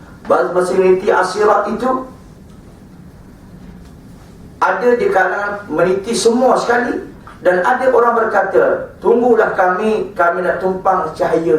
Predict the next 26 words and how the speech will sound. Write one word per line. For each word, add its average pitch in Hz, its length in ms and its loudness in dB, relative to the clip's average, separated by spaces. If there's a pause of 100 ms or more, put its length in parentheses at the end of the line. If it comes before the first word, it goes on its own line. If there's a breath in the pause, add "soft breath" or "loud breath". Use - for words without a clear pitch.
kamu." 160 400 -2 (1120)
Ha, - 80 -8
itu - 80 -10
gelap. - 480 -2 (1400)
Jadi - 320 4
orang 247 240 4
yang 233 160 2
percaya 226 320 2
kata, 180 300 2 (1900)
"Dulu 254 320 2
dah 233 160 4
kami - 160 0
pesan - 800 -2
hal 185 320 2
ini 214 240 2
di 170 80 0
atas 185 400 2
dunia, 175 320 0 (720)
lalu 156 240 4
kamu 190 400 -2
tidak 135 240 0
mendengarnya." 127 600 -2 (760 loud breath)
Ha, - 160 0
lalu - 320 -2
kata 190 160 0
Nabi, 160 320 2